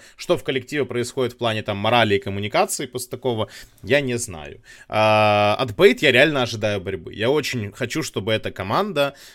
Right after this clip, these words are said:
а, начала давать какой-то результат минимальный. Это реально команда, которую смотрят. А, как бы там ни было, Дэнди — это легенда доты, за него болеют.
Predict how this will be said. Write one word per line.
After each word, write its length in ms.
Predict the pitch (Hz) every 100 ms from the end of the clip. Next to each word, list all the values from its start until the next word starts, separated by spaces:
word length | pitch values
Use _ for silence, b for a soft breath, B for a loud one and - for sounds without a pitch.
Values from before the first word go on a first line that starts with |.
| B
а, 280 | 101 98 98
начала 420 | 110 - 135 151
давать 300 | 110 113 -
какой-то 340 | 98 113 -
результат 560 | 101 95 101 110 95 -
минимальный. 560 | 85 85 82 80 80 _ -
Это 220 | 160 147
реально 440 | 131 147 127 117 - _ _
команда, 380 | - 120 139 117
которую 320 | 110 - 104
смотрят. 520 | 101 165 202 175 - - B B
А, 300 | - 101 101
как 220 | 123 147
бы 60 | 120
там 200 | 120 113
ни 80 | 120
было, 260 | 101 98
Дэнди — 340 | 95 110 104 90
это 160 | 85 87
легенда 880 | 98 160 190 156 143 139 131 123 113
доты, 580 | 104 131 127 123 104 98
за 140 | 104
него 200 | 98 101
болеют. 500 | 85 117 170 147